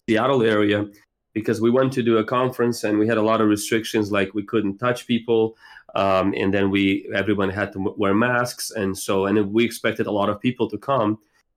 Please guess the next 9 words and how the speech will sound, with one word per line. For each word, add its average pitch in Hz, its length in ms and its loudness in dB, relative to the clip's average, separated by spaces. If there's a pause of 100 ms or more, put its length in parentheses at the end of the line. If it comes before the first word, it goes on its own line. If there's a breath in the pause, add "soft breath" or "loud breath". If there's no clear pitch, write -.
(160)
and 101 320 0
I 113 140 0
had 110 220 -2
some, 98 340 0
um, 92 560 -2 (160)
a 101 100 -4
lot 107 220 2
of, 98 340 -6
um, 90 400 -2